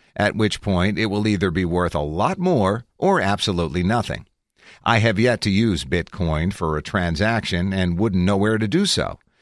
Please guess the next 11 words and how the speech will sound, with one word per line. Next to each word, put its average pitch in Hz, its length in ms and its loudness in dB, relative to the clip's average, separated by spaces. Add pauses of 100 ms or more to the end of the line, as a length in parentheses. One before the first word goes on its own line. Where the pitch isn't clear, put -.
(120)
That 139 220 2
alone 160 420 4
says 87 300 2
something 85 340 0
about 78 320 0
where 92 220 2
we 90 180 0
are 90 300 2
in 78 120 -2
its 90 160 -2
evolution. 90 720 -2